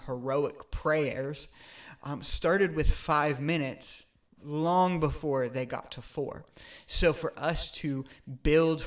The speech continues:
heroic spiritual lives, we start small and aim long term,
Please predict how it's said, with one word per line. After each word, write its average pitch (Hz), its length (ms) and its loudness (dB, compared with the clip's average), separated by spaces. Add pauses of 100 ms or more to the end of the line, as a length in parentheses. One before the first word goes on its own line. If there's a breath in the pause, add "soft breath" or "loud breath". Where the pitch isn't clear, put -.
heroic 147 600 0
spiritual 151 580 2
lives, 135 500 0
we 139 140 -8
start - 540 -2
small 123 680 -4 (380 soft breath)
and 135 240 -6
aim 135 480 -4
long 135 460 -6
term, 131 520 -8